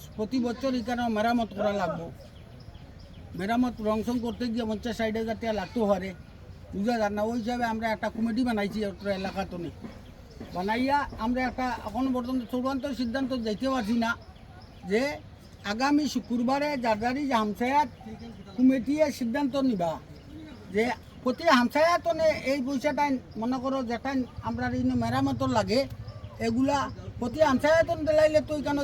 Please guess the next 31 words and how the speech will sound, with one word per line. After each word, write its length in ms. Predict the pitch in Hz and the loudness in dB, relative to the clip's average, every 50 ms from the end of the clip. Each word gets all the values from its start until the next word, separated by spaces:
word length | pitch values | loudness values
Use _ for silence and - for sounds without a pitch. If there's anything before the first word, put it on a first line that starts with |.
| 269 247 | 2 0
যাইতা। 280 | 220 - - 202 190 175 - - - - - - - - - - - - - - - | 0 2 2 2 2 2 -4 -6 -10 -12 -12 -12 -12 -12 -14 -14 -12 -12 -12 -6 -2
এ, 80 | 262 285 269 - - | 2 2 2 2 2
আর 140 | 233 269 285 | 0 0 2
না 140 | 302 311 311 | 2 4 8
হইলে 240 | 320 311 320 320 311 294 - | 8 8 10 10 8 6 8
তো 80 | - 294 | 6 4
আমরা 320 | 285 277 277 269 277 269 262 247 233 247 240 | 4 4 4 4 4 4 4 4 2 0 0
একটা 220 | 220 - - 262 | 0 0 0 0
ব্যবস্থা 380 | 233 226 226 226 254 247 247 269 | 2 2 2 2 2 2 2 0
কমিটিয়ে 440 | 240 220 247 240 240 202 196 254 247 | 2 4 4 4 4 6 4 6 6
নিমু 260 | 240 208 196 196 233 254 254 269 - - - - - | 6 6 4 2 2 0 -2 -4 -8 -10 -10 -8 -4
যে 80 | 185 214 226 | -2 0 0
এইখানে 320 | 220 214 240 240 233 240 240 | 0 0 0 0 0 2 0
মানুষ 260 | 220 202 208 220 202 233 | 0 0 0 0 0 0
একজন 240 | 240 220 233 233 220 | 0 0 -2 0 0
রাখিয়া 400 | 208 196 - - 233 233 214 202 175 - - - - - - | 0 0 0 0 0 2 2 0 0 -4 -10 -12 -12 -10 -8
ওখানোর 380 | - 180 185 208 214 214 208 202 | -6 -4 -2 -2 0 0 0 0
প্রতি 240 | 175 190 208 - 240 214 | -2 -4 -4 -2 -2 -2
বছরের 480 | 202 202 202 - 233 226 214 220 208 196 | 0 -2 -2 -2 -4 -4 -2 -2 -2 -2
মেরামতের 520 | 196 190 190 208 214 208 185 - 202 190 175 | -2 0 0 0 0 0 -2 -2 -4 -6 -4
পয়সা 280 | 190 196 - - 202 175 | -6 -6 -2 -2 -2 -2
কিলা 300 | - - 208 208 196 190 180 | -2 -4 -2 0 0 -2 -2
কালেকশন 380 | - 185 185 185 175 - 196 196 | -4 -4 -4 -4 -4 -4 -6 -6
করা 240 | 175 - 175 175 170 160 | -6 -6 -4 -4 -4 -2
যায়। 220 | 151 165 175 175 - - - - - - - - - - | -2 -2 -2 -4 -6 -10 -14 -16 -16 -16 -16 -14 -8 -6
আর 140 | 180 180 175 170 | -4 -4 -2 -2
আপনারা 420 | 202 185 202 247 277 302 311 311 311 302 269 240 - - - - - - | -2 0 2 4 4 6 6 6 6 6 4 0 -6 -14 -18 -16 -16 -10
দয়া 300 | - 165 190 226 247 269 285 | -2 0 6 8 8 8 12
করি 200 | 285 302 311 330 320 | 12 10 10 10 6
কইয়ার 340 | 294 302 285 262 247 247 247 247 - - - - - - - - | 6 8 8 10 8 8 6 2 -2 -12 -16 -16 -16 -16 -12 -4
যে 200 | 165 185 226 | 0 2 4